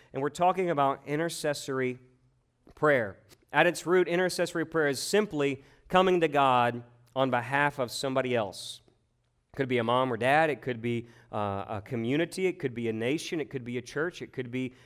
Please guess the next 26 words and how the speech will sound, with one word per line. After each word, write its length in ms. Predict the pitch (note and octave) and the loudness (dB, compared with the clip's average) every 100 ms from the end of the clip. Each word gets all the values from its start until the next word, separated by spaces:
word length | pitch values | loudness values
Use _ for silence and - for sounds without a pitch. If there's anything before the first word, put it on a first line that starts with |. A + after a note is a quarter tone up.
| _ A#2 | _ -4
uh, 180 | A#2 A#2 | -2 0
yourself 600 | C3 - - G3 D#3 C3 | -2 -4 0 0 0 -2
in, 220 | B2 C3 | -4 -4
in 180 | B2+ A#2+ | -6 -2
some 260 | D#3+ E3 | 0 0
sense. 380 | E3 C3 A#2 - | 0 -4 -6 -4
But 180 | C3 C#3 | -4 0
normally 460 | C#3+ F#3 G3+ E3 | 4 4 4 2
it's 140 | D3+ - | 0 -2
for 160 | C#3 | -6
someone 440 | B2 - F3+ G#3 F#3 | -6 -2 0 2 2
else, 420 | C3+ C3+ C#3+ - - | 4 2 -2 -10 -4
coming 280 | D#3 D#3+ | -2 0
to 80 | D3+ | 0
God 260 | C#3 C#3 C#3 | 2 4 4
on 140 | C3 | 2
behalf 340 | B2+ C3 C3+ B2+ | -2 -2 -4 -6
of 80 | |
someone 320 | A#2 C3+ C3 C#3 | -8 -4 0 0
else. 220 | B2 C#3 | 0 -2
It's, 180 | C3 - - - - E3 | -6 -8 -18 -20 -4 2
intercessory 560 | F#3 F#3 G3 F3+ F3+ | 4 4 2 0 -2
prayer 320 | - F3+ F#3+ | 0 4 4
is 240 | F3 F3 C#3+ | 6 2 2
with 240 | F3 F3 | 0 -2
faith. 680 | - - G#3+ G#3 D3 A2+ - | -8 0 6 6 6 -2 -16